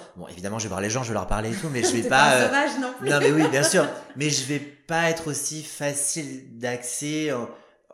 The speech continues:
Speaker 1: en tout cas en amitié, en sociabilité, et cetera.
Speaker 2: Ouais.
Speaker 1: Je me préserve pour moi, aussi pour mes vrais amis que je, que j'ai à, à l'extérieur du monde du travail et de milieu de l'influence et de tout ça.
Speaker 2: Bien sûr.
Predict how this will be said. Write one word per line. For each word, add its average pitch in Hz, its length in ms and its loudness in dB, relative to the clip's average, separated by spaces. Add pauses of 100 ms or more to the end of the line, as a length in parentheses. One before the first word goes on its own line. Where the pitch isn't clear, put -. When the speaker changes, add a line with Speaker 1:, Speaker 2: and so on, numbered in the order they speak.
Speaker 1:
en 113 80 -12
tout 107 120 -16
cas 135 160 -6
en 120 260 -6
amitié, 139 680 -4
en 123 240 -4
sociabilité, 117 600 -8
et 127 60 -6
cetera. 104 600 -8
Speaker 2:
Ouais. 160 260 -20 (140)
Speaker 1:
Je 113 160 -10
me 120 60 -6
préserve 135 440 -4
pour 123 120 -4
moi, 139 420 0
aussi 120 200 -6
pour 117 140 -10
mes 113 120 -4
vrais 120 320 -4
amis 135 300 -4
que 107 220 -12
je, 117 200 -12
que 104 280 -16
j'ai 120 340 -10
à, 101 240 -10
à 104 60 -14
l'extérieur 110 400 -10
du 113 100 -14
monde 113 160 -12
du 101 100 -14
travail 113 400 -4 (340)
et 110 80 -10
de 101 200 -12
milieu 104 340 -8
de 101 180 -14
l'influence 110 680 -10
et 87 60 -16 (120)
de 90 240 -14
tout - 140 -18
ça. 143 400 -4
Speaker 2:
Bien - 200 -20
sûr. 196 140 -20